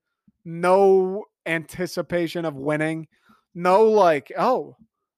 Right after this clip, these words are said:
are we gonna win ten games this year?" No, like, wanderlust of, like, what the season holds. None of that. For twenty-four years, you go into the season,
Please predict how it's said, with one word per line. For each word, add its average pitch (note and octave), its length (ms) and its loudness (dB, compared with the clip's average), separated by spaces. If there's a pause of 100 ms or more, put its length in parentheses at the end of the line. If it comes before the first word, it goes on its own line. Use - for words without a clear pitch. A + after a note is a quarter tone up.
(140)
are D3 80 -8
we F3 80 0
gonna A#3 180 0
win F3 240 0
ten F3 240 -4
games D#3+ 320 -6
this A3 200 -8
year?" A#3 220 -6 (220)
No, F#3 280 4
like, G3+ 200 4
wanderlust D3+ 1040 -2
of, D#3 140 -2
like, D3 260 0
what D3+ 260 -10
the F#3 120 -8
season F#3 420 -4
holds. C#3+ 480 -8 (400)
None F3+ 300 2
of E3+ 120 4
that. A#2+ 260 -6 (1160)
For G3 120 -2
twenty-four G#3 680 2
years, F3 520 0 (640)
you E3 160 -4
go F3 300 4
into F#3 160 0
the F3 140 -2
season, F#3+ 580 -6